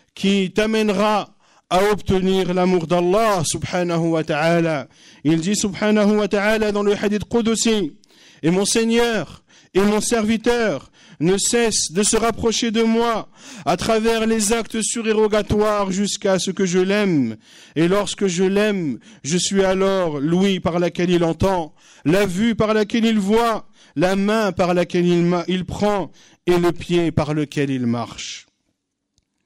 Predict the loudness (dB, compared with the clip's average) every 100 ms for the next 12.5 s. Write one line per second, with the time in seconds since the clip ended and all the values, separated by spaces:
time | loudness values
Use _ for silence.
0 | _ _ _ _ _ _ _ -4 -2 0
1 | 0 2 0 0 0 0 2 2 0 0
2 | 0 0 0 -2 -10 -18 _ _ -12 -2
3 | 0 2 2 2 0 2 0 0 -2 0
4 | -2 -2 0 0 -2 -6 _ _ _ _
5 | _ _ -2 0 0 0 0 2 0 -2
6 | -2 -2 0 2 2 2 0 0 0 0
7 | 2 0 0 -2 -4 -8 _ _ _ _
8 | _ _ _ _ _ _ _ _ 0 0
9 | 2 0 0 -2 -2 0 2 2 2 2
10 | 0 0 0 0 -2 0 0 -2 -8 _
11 | _ _ _ _ -2 -2 -2 -2 0 0
12 | -2 0 -2 -2 _